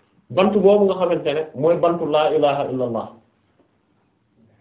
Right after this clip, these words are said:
Nga xamante ne ci lay dóoree, maanaam moo tax xol bu dëggoo wax laa ilaaha illallah lu mu mënul def amul. Xol boo xam ne baatu laa ilaaha illallah moo ci ne, te mu dëggu.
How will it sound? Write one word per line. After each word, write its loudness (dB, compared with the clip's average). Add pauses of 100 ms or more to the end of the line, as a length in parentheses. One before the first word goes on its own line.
(380)
Nga 4
xamante 4
ne 2
ci 2
lay 4
dóoree, 6
maanaam 0
moo 4
tax -4
xol 2
bu -4
dëggoo -2 (160)
wax -2
laa 0
ilaaha -2
illallah -2 (120)
lu -6
mu -6
mënul -8
def -4 (100)
amul. -10 (1500)
Xol 4
boo 6
xam 0
ne 2
baatu 0
laa 2
ilaaha 2
illallah 0
moo -4
ci -10
ne, -8 (640)
te -2
mu -2
dëggu. 2